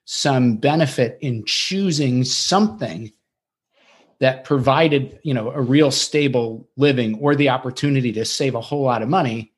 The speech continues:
that may not have been sort of the perfect thing. It might have been something that we just didn't, you know, hate. And then whoever you were gonna become was something you did when you weren't working,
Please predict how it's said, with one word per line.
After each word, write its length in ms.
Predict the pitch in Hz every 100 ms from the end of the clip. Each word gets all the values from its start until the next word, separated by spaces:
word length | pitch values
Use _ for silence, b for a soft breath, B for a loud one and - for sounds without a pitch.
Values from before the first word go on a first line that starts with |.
| _ _ _ _ _
that 180 | 139 139
may 120 | 156
not 180 | 156 135
have 160 | 131
been 180 | 127 135
sort 220 | 135 135
of 160 | 123 110 - b _ _ _ 135 - -
the 160 | 135 135
perfect 440 | 147 135 117 -
thing. 360 | - 117 87 -
It 140 | 131
might 220 | 139 131
have 120 | 131 107
been 180 | 127
something 360 | 120 127 127 117
that 140 | 113 - _ -
we 80 | 120
just 280 | 120 117 -
didn't, 300 | 131 120 - _ _ _ _ -
you 80 | 131
know, 140 | 98
hate. 560 | - - 143 110 - - _ _ _ _ _ _ _ _ _ _ _
And 140 | 135 123
then 120 | 120
whoever 420 | 113 147 135 131
you 160 | 123 131
were 140 | 123
gonna 160 | 113 113
become 420 | 110 107 156 139
was 160 | 120 113
something 380 | 139 131 131 120
you 120 | 113
did 300 | 110 123 110
when 140 | 110
you 140 | 110 107
weren't 360 | 117 107 127
working, 460 | 123 127 127 101 -